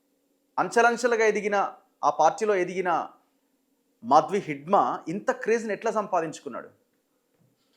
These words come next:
అంటే ఇది కేవలం, ఆ, ఏమీ చేయకుండానే ఎవరో ఒకరు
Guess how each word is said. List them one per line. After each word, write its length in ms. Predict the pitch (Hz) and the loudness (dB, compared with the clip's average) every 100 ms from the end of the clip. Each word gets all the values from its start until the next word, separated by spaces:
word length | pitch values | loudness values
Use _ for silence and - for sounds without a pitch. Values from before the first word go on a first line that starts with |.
| - | -10
అంటే 120 | 185 220 | -4 -4
ఇది 80 | |
కేవలం, 680 | - 170 208 240 240 233 233 | 0 2 4 4 4 0 0
ఆ, 140 | 214 - - _ _ _ - | -2 -2 -20 _ _ _ -8
ఏమీ 380 | 139 160 220 240 | 2 6 6 4
చేయకుండానే 640 | 214 208 214 214 208 208 | 4 4 4 2 0 0
ఎవరో 260 | 180 185 208 | 2 4 2
ఒకరు 440 | 208 202 196 185 | 2 0 0 -6